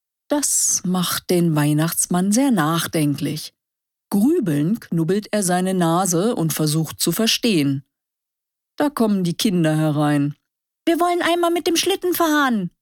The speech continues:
rufen sie aufgeregt. Rudi gibt eine Testfahrt nach der anderen. Das ist dem Weihnachtsmann ganz recht. Ihm geht einfach nicht aus dem Kopf, was sein Gastgeber gesagt hat. War er der Frosch,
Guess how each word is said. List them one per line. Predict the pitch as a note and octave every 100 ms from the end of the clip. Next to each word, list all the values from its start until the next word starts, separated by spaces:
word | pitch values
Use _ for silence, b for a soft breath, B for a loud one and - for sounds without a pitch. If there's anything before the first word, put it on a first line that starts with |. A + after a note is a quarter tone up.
| -
rufen | F3+ D#3+ D3+
sie | D3+
aufgeregt. | D3+ D3 - D3 D3 - _ _ _ _ _ _ -
Rudi | E3 A#3+ C#4+ E3 F3+
gibt | F#3 -
eine | E3 E3
Testfahrt | - B3+ B3 - - F3
nach | E3+ E3
der | F#3+ E3
anderen. | D3 C#3 C3 C3 C3 _ _ _ _ _ _ _ _ _ _ _ _ _ _ -
Das | B2+ F3
ist | E3+ -
dem | F3+ F3+
Weihnachtsmann | D3 D#3+ E3 - - E3+ F3+
ganz | F#3+ G3
recht. | G3+ C3+ - _ _ _ _ F3
Ihm | F3 E3+
geht | F#3 -
einfach | D#3+ F3+ B3+ - A3+
nicht | G3 F3+ - -
aus | E3+ E3+
dem | F#3 F3+
Kopf, | - D#3 - - _ -
was | E3 F3
sein | E3+
Gastgeber | D#3 D3+ - - F3+ F3+ F#3+
gesagt | G#3 F3+ D#3 -
hat. | D3 D3 - _ _ _ _ _ _
War | D#3 C#3+ C#3+ -
er | D3 C#3+
der | C#3+
Frosch, | C3+ - F3+ - -